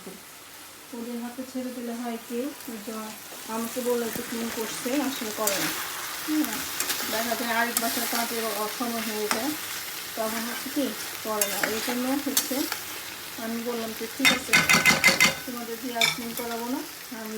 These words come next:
সব এখন থেকে ক্লিন করবো।" তাহলে আমাদের সময়টা সুন্দর কাটবে,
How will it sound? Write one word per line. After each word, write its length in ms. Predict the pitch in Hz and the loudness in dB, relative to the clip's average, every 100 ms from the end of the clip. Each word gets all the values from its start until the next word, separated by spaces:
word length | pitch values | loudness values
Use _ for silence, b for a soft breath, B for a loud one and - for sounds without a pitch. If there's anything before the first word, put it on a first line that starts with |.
| 214 | -6
সব 120 | 214 220 | -8 -8
এখন 160 | 208 208 | -8 -8
থেকে 160 | 220 208 | -8 -8
ক্লিন 180 | - 220 196 | -8 -8 -8
করবো।" 220 | 190 185 185 - - - - - - - - - - - | -8 -8 -8 -8 -8 -8 -8 -6 -6 -8 -8 -8 -8 -6
তাহলে 260 | 226 226 233 233 | -6 -4 -2 0
আমাদের 260 | 233 233 254 | -2 -2 -4
সময়টা 400 | 262 254 254 254 247 254 - - | -4 -4 -4 -4 -4 -4 -6 -8
সুন্দর 300 | - 262 254 247 - - - | -4 -2 -2 -2 -6 -8 -2
কাটবে, 340 | 240 214 285 | -2 0 -2